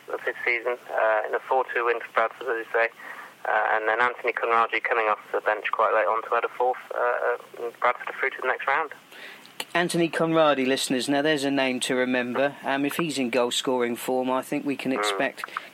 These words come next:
Speaker 2: good things of him, 'cause when he's, when he's, when he's on form, when he's hot, he really does bang 'em away. Now then, Chippenham Park,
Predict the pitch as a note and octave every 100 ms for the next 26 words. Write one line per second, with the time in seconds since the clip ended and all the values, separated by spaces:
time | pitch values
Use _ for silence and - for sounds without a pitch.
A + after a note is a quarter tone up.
0 | - C#3+ - D3+ C3 A2+ A2 A#2+ A#2+ -
1 | A#2+ C#3+ C#3+ C3 - - - - - C#3
2 | C3+ B2 - D3 D3 C#3+ D3 C#3+ - D3
3 | B2 B2+ C3 C3+ - C#3 A#2+ - C3 B2+
4 | B2+ B2 A#2+ B2+ A#2 - - - C3+ C3+
5 | B2+ B2+ B2+ A#2 A2+ C#3+ C3+ A2+ G#2 -
6 | - - G#3 G3+ F#3 E3 - F#3 G#2+ -